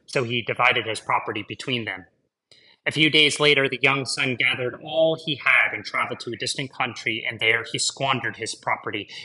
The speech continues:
in dissolute living.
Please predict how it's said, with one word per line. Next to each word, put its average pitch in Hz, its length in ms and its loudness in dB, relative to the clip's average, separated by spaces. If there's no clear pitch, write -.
in 113 200 -4
dissolute 117 540 0
living. 107 360 -4